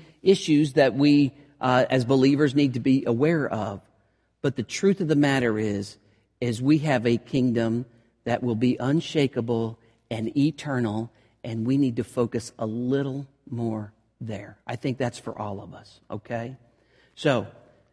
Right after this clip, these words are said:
with that, I want you to take your Bible and turn with me to Second Timothy chapter four,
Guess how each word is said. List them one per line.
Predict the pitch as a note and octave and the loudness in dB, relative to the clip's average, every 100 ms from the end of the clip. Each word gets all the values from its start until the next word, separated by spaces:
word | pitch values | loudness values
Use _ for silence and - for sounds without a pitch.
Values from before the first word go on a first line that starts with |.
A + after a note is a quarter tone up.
| _ _ _ _ _ _ _ _ - | _ _ _ _ _ _ _ _ 0
with | D3 E3+ - | 2 2 0
that, | G#2+ F#2+ - _ _ _ - | -6 -6 -14 _ _ _ -6
I | C3+ | -2
want | G3+ F#3+ | -2 0
you | D3 | -2
to | |
take | E3+ F3 | -2 0
your | C#3+ | 0
Bible | B2 B2+ C#3+ A#2 A#2 | 2 4 4 2 0
and | A2 | 0
turn | - F3 | 0 0
with | |
me | C3+ | 2
to | A#2+ | 0
Second | - C#3 C#3 A#2+ | -2 -2 -2 -2
Timothy | C#3+ A#2+ A2 | 0 0 -2
chapter | - A#2+ - | -2 -2 -2
four, | G#2 - C#3 A2 G2+ | -8 -4 -2 -2 -6